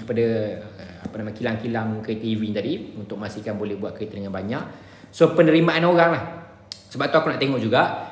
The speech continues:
kalau Proton dengan Pro dua, dia orang buat kereta dan dia orang sediakan juga dia punya infrastruktur, itu mungkin boleh beri keyakinan kepada orang ramai untuk invest. Nah, sebab kita pun kena invest juga. Kita kena invest lah tujuh puluh, lapan puluh ribu duit kita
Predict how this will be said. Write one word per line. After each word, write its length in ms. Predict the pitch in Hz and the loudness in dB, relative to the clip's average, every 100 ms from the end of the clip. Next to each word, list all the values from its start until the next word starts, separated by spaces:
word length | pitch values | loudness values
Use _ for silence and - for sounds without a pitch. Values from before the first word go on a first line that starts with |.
| - | -4
kalau 240 | 123 135 | 2 2
Proton 400 | 143 147 147 175 | 4 2 4 2
dengan 160 | 160 147 | 2 2
Pro 160 | 139 135 | 2 4
dua, 480 | 127 175 196 - - | 4 4 2 -2 -6
dia 80 | 117 | -2
orang 240 | 127 127 | 2 2
buat 240 | 120 147 - | 2 0 0
kereta 480 | - 131 131 139 185 - - - - - - | 0 0 2 2 4 2 -4 -10 -16 -20 -2
dan 160 | 123 147 | 2 4
dia 80 | |
orang 160 | 143 139 | 2 2
sediakan 560 | 143 135 180 180 170 143 | -2 0 4 6 6 2
juga 240 | 143 160 | 2 0
dia 80 | 127 | 0
punya 160 | 139 | -2
infrastruktur, 640 | 123 127 - - - 170 214 214 - - - | -2 -2 -4 -6 -2 0 0 -2 -10 -10 -4
itu 240 | 151 180 185 | -2 2 2
mungkin 320 | 170 165 160 | 2 2 2
boleh 240 | 147 151 135 | 2 2 2
beri 320 | 135 135 135 | 0 -2 -2
keyakinan 640 | 135 127 - 139 127 117 | 0 0 0 -2 -2 -2
kepada 160 | 117 117 | -2 -2
orang 160 | 113 | 0
ramai 160 | 110 107 | -2 -4
untuk 400 | 104 - 98 - 101 | -6 -6 -8 -8 -10
invest. 400 | 87 - - 104 | -10 -10 -12 -12
Nah, 80 | 98 | -8
sebab 240 | - 135 | -4 -2
kita 320 | 156 - 113 | -4 0 2
pun 80 | 202 | 4
kena 160 | 214 202 | 2 0
invest 320 | 202 196 285 | 2 2 4
juga. 160 | 240 - - - - - | 0 -2 -10 -16 -20 -14
Kita 160 | - - | -6 -2
kena 160 | 147 | 2
invest 320 | 160 202 170 156 | 2 6 4 6
lah 160 | 233 | 2
tujuh 240 | - 123 127 | 0 0 2
puluh, 160 | 131 | 4
lapan 240 | 123 127 113 | 4 2 2
puluh 160 | 117 | 0
ribu 160 | 113 113 | 0 2
duit 160 | 117 | 0
kita 320 | 110 104 160 | 0 0 0